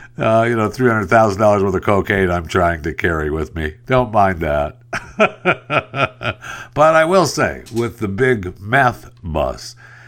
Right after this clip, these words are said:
now, this ties into Okmulgee, and I'm not gonna play a theme song or anything, and I still appreciate all of you sending me what should be the Okmulgee theme song, and I apologize, I was supposed to have one by now,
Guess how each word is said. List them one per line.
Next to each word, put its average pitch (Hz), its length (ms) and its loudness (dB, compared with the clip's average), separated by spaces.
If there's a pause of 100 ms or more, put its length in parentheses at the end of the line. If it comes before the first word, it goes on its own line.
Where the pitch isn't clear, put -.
(260)
now, 135 300 2
this 160 240 0
ties 175 420 0
into 127 680 2
Okmulgee, 87 680 0
and 73 80 -4
I'm 85 220 -2
not 101 220 0
gonna 98 120 -4
play 87 240 0
a 80 60 0
theme 80 300 -8
song 78 340 -6
or 76 80 -8
anything, 78 260 -8
and 78 80 -6
I 76 220 -2
still 110 240 -4
appreciate 87 480 -2
all 90 180 -2
of 82 80 -6
you 82 120 -6
sending 85 380 -8
me 80 260 -6 (340)
what 90 320 -6
should 80 240 -8
be 82 240 0
the 78 160 -4
Okmulgee 80 680 -4
theme 78 260 -10
song, 73 340 -6
and 73 80 -8
I 71 100 -6
apologize, 80 580 -2
I 76 40 -6
was 73 120 -6
supposed 87 240 -6
to 82 80 -8
have 85 180 0
one 78 220 -6
by 76 160 -2
now, 78 300 -6